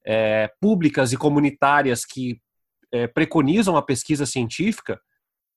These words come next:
é, com bolsas da capes, muitas vezes, da C N P Q, ou da, das, das fundações de apoio à pesquisa dos estados, foram o que tornaram o cenário menos caótico, se é que é possível dizer isso.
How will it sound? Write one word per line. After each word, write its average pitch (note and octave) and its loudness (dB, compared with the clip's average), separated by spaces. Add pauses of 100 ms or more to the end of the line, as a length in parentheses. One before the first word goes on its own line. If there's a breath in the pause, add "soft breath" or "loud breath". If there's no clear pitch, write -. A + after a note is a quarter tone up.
(160)
é, G2+ -6
com A2 -10
bolsas B2+ 2
da G2+ -4
capes, A#2 0
muitas G2 -8
vezes, B2+ -4
da G#2 -6
C - -6
N G#2+ -6
P F#2+ -14
Q, E3 -6 (500)
ou G#2+ -2
da, G2 0
das, G2 -6
das G#2 -8
fundações B2+ -4
de G#2 -6
apoio A#2 -4
à - -6
pesquisa A2 -8
dos G2 -12
estados, B2 -2 (580)
foram G#3+ 0
o B3 0
que G#3+ -6
tornaram G#3 4
o G#3+ 2
cenário F#3 2
menos F#3 2
caótico, G2 -2 (120)
se - -4
é A#2 2
que - -4
é G#3+ -2
possível G#2+ -8
dizer F#2 -8
isso. - -12